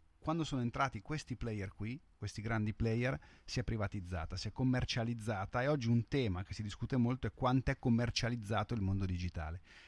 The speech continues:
Queste quattro aziende, come giustamente nota il libro, sono quelle più, mm, che hanno tirato, gestito questa situazione, questo cambiamento. Quella che a me inquieta di più, devo dire,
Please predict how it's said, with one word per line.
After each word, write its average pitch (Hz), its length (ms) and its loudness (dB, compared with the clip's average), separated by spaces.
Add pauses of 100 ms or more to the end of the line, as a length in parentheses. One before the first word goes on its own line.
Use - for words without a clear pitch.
(120)
Queste 147 300 0
quattro 127 320 0
aziende, 127 400 2
come 98 160 -2
giustamente 104 480 -2
nota 107 240 -2
il 123 100 -4
libro, 110 340 -2
sono 123 600 2 (600)
quelle 127 420 2
più, 120 220 4
mm, 98 800 2 (480)
che - 120 -2
hanno 117 220 4 (320)
tirato, 117 600 2 (200)
gestito 117 840 2 (220)
questa - 300 4
situazione, 98 540 0
questo 104 240 2
cambiamento. 95 720 4 (340)
Quella 185 320 12
che - 80 4
a 127 60 10
me 135 80 12
inquieta 127 420 10
di 117 140 6
più, 143 280 10 (300)
devo 113 240 2
dire, 107 380 0